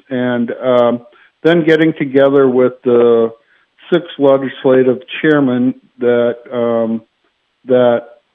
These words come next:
are supportive of this and willing to help move it forward. And then after we do that, to, uh, get together with our working group people and the steering committee. We have about twenty people on the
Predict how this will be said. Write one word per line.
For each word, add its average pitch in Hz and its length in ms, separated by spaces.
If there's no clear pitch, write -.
are 135 280
supportive 143 460
of 120 200
this 127 280
and 123 220
willing 127 340
to 120 260
help 135 220
move 131 200
it 113 180
forward. 123 480
And 139 240
then 175 440
after 160 360
we 147 140
do 143 240
that, 139 540
to, 127 480
uh, 120 500
get 143 180
together 135 320
with 123 340
our 120 140
working 131 480
group 120 300
people 120 500
and 120 160
the 113 80
steering 151 340
committee. 120 300
We 127 140
have 139 160
about 120 300
twenty 135 240
people 135 380
on 117 140
the 104 60